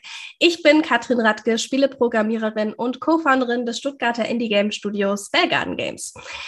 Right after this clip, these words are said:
Herzlich willkommen zur zweiten Folge unserer dreiteiligen Spezialserie zum Kulturhackathon Coding Da Vinci Baden-Württemberg zweitausendzweiundzwanzig. In jeder unserer drei Podcast-Folgen geht's ja um einen der Tracks, also die Themen, zu denen im Rahmen von Coding Da Vinci Ideen und Anwendungen geprototyped werden sollen.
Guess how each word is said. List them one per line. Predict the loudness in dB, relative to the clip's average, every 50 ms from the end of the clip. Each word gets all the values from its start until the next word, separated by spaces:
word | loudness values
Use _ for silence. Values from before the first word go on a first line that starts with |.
| -14 -14 -16 -12 -4 2
Herzlich | 2 2 4 4 4 4
willkommen | 6 6 6 4 4 6
zur | 4 4 4
zweiten | 2 -4 0 2 4 4 4 2 2 0 0
Folge | 4 4 4 4 6 4 2 2
unserer | 2 0 2 2 2 2
dreiteiligen | 2 2 2 2 2 2 0 0 0 0 0 0 -2
Spezialserie | -2 -2 -6 -6 -4 0 2 2 4 4 2 0 -2 -2 0 -2 -4 -4
zum | -6 -8 -12 -12 -10
Kulturhackathon | -8 -8 -8 -6 2 2 2 4 4 2 0 0 0 2 0 0 0 0
Coding | 2 2 4 6 6 4 4
Da | 4 2
Vinci | 2 2 0 0 -4 -4
Baden-Württemberg | 0 0 0 0 0 -2 -4 -4 -4 -4 -2 -2 -4 -4 -6
zweitausendzweiundzwanzig. | -4 -4 -4 -2 -2 -4 -4 -4 -8 -6 -2 -2 0 0 -2 -4 -6 -8 -8 -8 -8 -12 -12 -12 -12 -14 -14 -16 -20 -20 -20 -10 _
In | 6 8 10 10
jeder | 10 8 8 8 8 8
unserer | 6 6 6 6 4 4
drei | 4 4 2 2 2 0
Podcast-Folgen | 0 -2 -4 -4 -2 -6 -6 -2 0 2 2 2 2 0 0 0
geht's | -2 -4 -2 -2
ja | -4 -4
um | -4 -4 -2
einen | 0 2 4 4 4 4
der | 2 0 0
Tracks, | -2 0 0 0 0 -2 -4 -8 -4
also | -4 -2 -2 -2 -2
die | -2 -4 -6 -2
Themen, | 2 4 6 8 8 6 6
zu | 2 -2 -4
denen | -2 0 0 0 -2
im | -4 -4 2
Rahmen | 4 4 4 4 2
von | -2 -6 -8 -4
Coding | -4 -4 -2 -2 -2
Da | -2 -2 0
Vinci | 0 -2 -2 -2 -4 -4 -4 -4 -4
Ideen | -2 0 2 4 4 4 4 2
und | 0 -2 -4 -2 0
Anwendungen | 2 2 2 2 2 0 0 0 -2 -2 -2
geprototyped | -4 -6 -6 -4 -2 -2 -2 -2 -2 -6 -10 -10 -6 -4
werden | -4 -2 -2 -4 -4
sollen. | -4 -4 -4 -4 -6